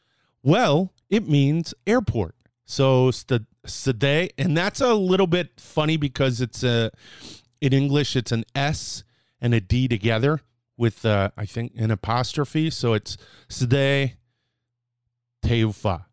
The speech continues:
And Sde Teufa means, what did I say? Airport. So, yeah, if you're watching the video version, it'll be spelled out and you'll see exactly what I'm talking about. So, Sde Teufa.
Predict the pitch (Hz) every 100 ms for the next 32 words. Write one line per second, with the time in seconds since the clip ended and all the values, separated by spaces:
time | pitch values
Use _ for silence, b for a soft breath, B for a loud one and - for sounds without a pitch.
0 | _ 123 123 - - 147 202 156 - 139
1 | 131 117 202 202 170 160 156 175 - -
2 | - _ _ 90 87 92 104 170 190 190
3 | _ _ _ - 185 - 90 - _ _
4 | _ _ _ _ _ _ - - 135 123
5 | 117 113 - _ 135 135 92 - _ _
6 | _ _ _ _ 110 110 110 135 165 165
7 | 156 135 123 110 110 104 120 101 - B
8 | B - 147 170 185 - 165 160 139 127
9 | 120 117 107 127 113 95 107 104 113 104
10 | 98 95 95 95 - 95 92 - - 104
11 | 92 B B B - - 104 110 117 143
12 | 151 - _ _ _ _ _ _ _ _
13 | _ - 107 110 - 104